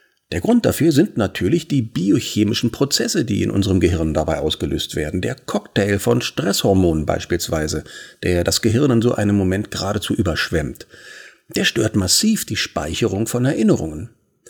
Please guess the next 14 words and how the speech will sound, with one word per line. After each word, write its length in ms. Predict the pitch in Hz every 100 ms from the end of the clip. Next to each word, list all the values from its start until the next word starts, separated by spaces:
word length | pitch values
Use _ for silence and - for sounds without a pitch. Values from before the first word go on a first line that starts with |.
| - - -
Die 60 | 123
Situation 640 | 127 123 117 - 127 123
als 240 | 113 - -
emotionales 840 | 127 120 113 113 95 87 85 -
Trauma, 480 | - - 220 151 90 - -
die 140 | 196
brennt 320 | 208 85 78
sich 180 | 117 -
aber 140 | 131 151
dafür 340 | 139 - 165
fest 400 | - 175 - -
ins 160 | 98 -
Gedächtnis 480 | - 180 - 92
ein. 320 | 95 90 -